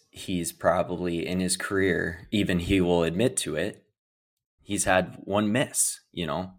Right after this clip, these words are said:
and that was Alien three, his very first film, and that was because he didn't have the full reins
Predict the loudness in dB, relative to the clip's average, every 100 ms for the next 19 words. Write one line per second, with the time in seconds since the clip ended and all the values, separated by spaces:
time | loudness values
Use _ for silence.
0 | -2 0 4 4 2 2 2 2 0 2
1 | 2 2 -4 -4 -4 -2 -2 0 0 0
2 | 0 0 -2 -2 -8 -4 2 2 2 -2
3 | -4 0 0 -2 -8 -12 -20 -20 -20 -20
4 | -20 -20 -20 _ _ -2 0 0 2 2
5 | 2 0 2 2 2 0 0 -2 0 -2